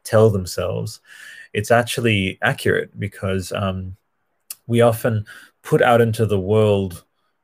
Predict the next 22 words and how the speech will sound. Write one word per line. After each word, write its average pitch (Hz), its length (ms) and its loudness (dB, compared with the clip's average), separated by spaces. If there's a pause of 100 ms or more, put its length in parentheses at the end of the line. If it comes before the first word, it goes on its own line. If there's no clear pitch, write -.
(100)
what 98 260 -2
we 104 140 -6
want 98 320 -6 (160)
to 107 100 -10
control 101 480 -4
in 92 100 -4
our 90 220 -4
own 98 100 -4
world. 104 380 -6 (460)
Um, 92 680 -10
so 95 440 0
to 95 420 -8
put 147 180 -2
something 113 380 -2
out 104 180 0
like 101 160 0
an 101 100 -4
insult 101 800 -4
or 95 520 -2
a 104 120 -4
judgment 98 800 -4
or 95 580 -2